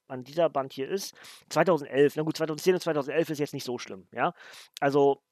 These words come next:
das ist natürlich, da kann man noch ein bisschen mehr machen. Aber grundsätzlich ist die Neil Adams Kollektion, die auch weiter zurückreicht, ähm, ganz, ganz tolles Artwork und, ähm, wie gesagt, ist so wa-, was ich eben gemeint hab, seiner Zeit voraus. Neil Adams ist ganz, ganz großartig. So,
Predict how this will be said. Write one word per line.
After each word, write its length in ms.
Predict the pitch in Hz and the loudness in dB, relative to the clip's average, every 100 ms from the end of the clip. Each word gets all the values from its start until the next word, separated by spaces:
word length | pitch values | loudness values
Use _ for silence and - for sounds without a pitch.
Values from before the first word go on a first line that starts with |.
| _ | _
das 160 | 147 151 | -6 -4
ist 80 | 147 | -6
natürlich, 420 | 143 143 135 - | -2 -2 -2 -4
da 320 | 135 131 131 - _ _ - | -4 -4 -6 -12 _ _ -8
kann 160 | 135 | -4
man 160 | 135 127 | -2 -2
noch 160 | 123 127 | -4 -4
ein 60 | |
bisschen 180 | 131 - | -12 -8
mehr 120 | 127 | -6
machen. 180 | 127 117 | -6 -4
Aber 340 | 151 143 139 135 | 2 4 4 4
grundsätzlich 520 | 170 175 165 151 147 | 2 2 0 -2 -10
ist 180 | 147 160 | -10 -8
die 100 | 151 | -6
Neil 180 | 156 | -4
Adams 240 | 156 160 - | -2 -2 -2
Kollektion, 500 | 160 151 - 151 143 | -4 -2 -2 -2 -2
die 120 | 143 | -2
auch 140 | 143 127 | -2 0
weiter 200 | 143 135 | -4 -4
zurückreicht, 600 | 139 160 - 143 143 - - - - _ - | -4 -4 0 0 -2 -8 -20 -20 -20 _ -2
ähm, 460 | 143 131 131 123 - _ | 0 0 -2 -10 -14 _
ganz, 220 | - 156 - | 2 2 2
ganz 180 | 143 | -2
tolles 260 | - 147 135 | 0 0 0
Artwork 460 | 135 - 147 139 135 | -2 0 0 0 -2
und, 320 | 131 127 - | -6 -8 -6
ähm, 560 | 127 120 117 117 107 _ | -4 -4 -6 -14 -18 _
wie 120 | 143 | -2
gesagt, 260 | 160 156 139 | 4 4 2
ist 200 | 135 - 120 - - _ _ | -12 -18 -20 -20 -20 _ _
so 140 | 156 | 0
wa-, 160 | 160 147 | 2 2
was 140 | 139 | -2
ich 80 | 156 | -6
eben 120 | 156 | -10
gemeint 300 | 143 143 135 | -6 -6 -4
hab, 160 | 156 147 _ _ - | -4 -6 _ _ -6
seiner 260 | 143 139 135 | -2 -2 -2
Zeit 220 | 139 143 | -4 -4
voraus. 520 | 135 127 120 113 - | -4 -2 -2 -2 -10
Neil 200 | 139 139 | -8 -4
Adams 260 | 135 135 - | -4 -6 -10
ist 120 | - | -8
ganz, 200 | 131 127 | -8 -8
ganz 180 | 117 - | -14 -14
großartig. 580 | 117 - 113 117 - 127 | -16 -16 -18 -20 -20 -2
So, 260 | 180 147 | 2 2